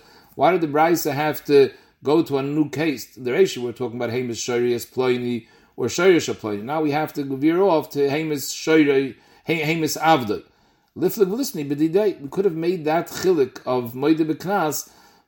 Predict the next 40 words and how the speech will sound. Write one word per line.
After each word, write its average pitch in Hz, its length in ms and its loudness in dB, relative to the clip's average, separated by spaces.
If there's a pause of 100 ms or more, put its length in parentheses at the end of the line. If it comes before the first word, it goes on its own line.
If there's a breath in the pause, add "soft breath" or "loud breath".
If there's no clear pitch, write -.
by 147 260 8
Hamas 160 520 -4
Ploini 165 580 -4
or 151 140 -2
Hamas 156 320 -6
Shorias 180 500 -2
Ploini 113 260 -4
instead 135 280 -2
of 127 100 0
saying 139 220 -2
Hamas 139 320 -6
Eved. 160 320 -4 (500 soft breath)
And 107 80 -10
we 110 60 -6
could 143 140 2
have 139 60 0
said 160 120 2
like 165 120 2
this, 190 120 6
"B'med 160 340 0
dvarim 123 280 -2
amurim 120 400 0
that 117 160 -4
you're 120 100 -6
chayiv 123 320 2
when 123 120 -6
you're 120 100 -4
Moide 120 460 2
B'muit, 165 440 2
Avol 98 280 -6
B'tam, 113 600 -2 (640 soft breath)
Ein 196 160 -2
Mishalem 170 440 0
Al 135 100 2
Pi 135 100 -4
Atzmai," 117 480 0
'cause 117 160 -6
it's 120 120 -6
a 135 60 -4
Knas, 123 600 -4